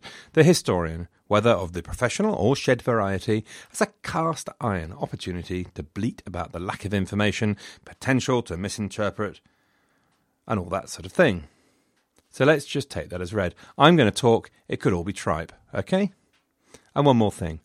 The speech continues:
I've done the normal rambling on thing, so we'll have to wait for next time to have the weekly word back.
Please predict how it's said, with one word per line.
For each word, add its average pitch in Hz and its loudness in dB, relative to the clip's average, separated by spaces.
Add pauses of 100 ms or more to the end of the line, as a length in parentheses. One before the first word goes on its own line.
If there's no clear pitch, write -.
(380)
I've 110 2
done 151 10
the 127 8
normal 117 6
rambling 101 4
on 120 4
thing, 92 -2 (260)
so 113 -4
we'll 110 -2
have 87 -6
to 95 -4
wait 80 -6
for - -14
next 135 -2
time 131 -2 (120)
to 113 -10
have 85 -6
the 90 -6
weekly 78 -12
word 80 -8
back. 82 -14